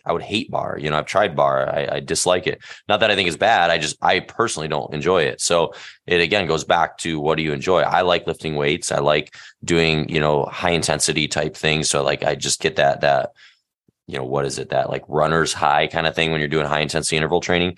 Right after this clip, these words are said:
And so that's why I do the Raw Fit workouts. Those are the only workouts I ever do. I, I literally never work out on my own.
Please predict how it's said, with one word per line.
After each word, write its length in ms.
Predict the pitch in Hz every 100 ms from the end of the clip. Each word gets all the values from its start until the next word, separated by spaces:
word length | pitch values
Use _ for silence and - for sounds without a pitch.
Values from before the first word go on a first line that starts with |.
| - - -
And 120 | 101
so 100 | 92
that's 180 | 104 95
why 380 | - 80 76 87
I 60 | 87
do 120 | 90
the 120 | 92
Raw 160 | 92 95
Fit 200 | 135 87
workouts. 420 | 78 67 65 -
Those 200 | 80 82
are 40 |
the 100 | 85
only 140 | 90 92
workouts 300 | 92 95 80
I 120 | 80
ever 240 | 92 90 90
do. 160 | 85
I, 60 | 73 76 73 78
I 40 |
literally 380 | 78 87 95 82
never 240 | 82 85
work 160 | 85 80
out 80 | 80
on 80 | 76
my 120 | 76
own. 280 | 80 69